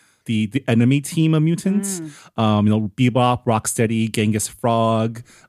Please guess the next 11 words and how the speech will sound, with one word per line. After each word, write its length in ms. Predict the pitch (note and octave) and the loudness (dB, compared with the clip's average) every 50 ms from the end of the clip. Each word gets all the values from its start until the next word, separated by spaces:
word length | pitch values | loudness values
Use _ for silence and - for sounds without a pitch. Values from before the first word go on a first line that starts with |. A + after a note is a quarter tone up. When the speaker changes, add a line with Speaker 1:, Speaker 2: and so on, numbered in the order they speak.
| - | -4
Speaker 1:
um, 380 | A2 G#2 G#2 G2+ G2+ G#2 G2+ G#2+ - | -2 -2 0 0 0 0 -2 -2 0
Leatherhead. 840 | B2+ B2+ A#2+ B2 B2+ B2 A2+ - D#3 C#3 B2+ B2+ B2 B2 B2 B2+ B2+ _ _ - - _ _ _ - | 0 0 2 4 2 2 2 0 0 0 2 2 2 0 -2 -4 -6 _ _ -20 -20 _ _ _ 2
They 120 | F3 G3 | 2 2
brought 380 | D#3+ - F#3 F#3 F#3+ F3+ - F#3+ | 2 4 2 4 4 2 2 4
in, 380 | F3+ G3+ G#3 F3+ D3 A#2+ A2+ | 6 8 8 8 6 6 4
like, 240 | A2 G#2+ A2 - - _ _ _ _ | 2 0 -2 -4 -8 _ _ _ _
five 520 | - - - - D3 B2+ C3 C#3 D3+ C#3 | -20 -14 -4 -2 0 0 2 2 0 0
films 420 | - - C3+ B2+ C3 A#2 G#2 F#2+ A#2 | -2 0 2 2 4 4 2 2 0
worth 160 | A2+ G#2+ - | -4 -2 -2
of 100 | G2+ F#2+ | -4 -2
villains. 600 | F2 A2 A2+ A2 F#2+ - - - - - - - | 0 0 0 0 -2 -4 -6 -8 -6 -8 -8 -12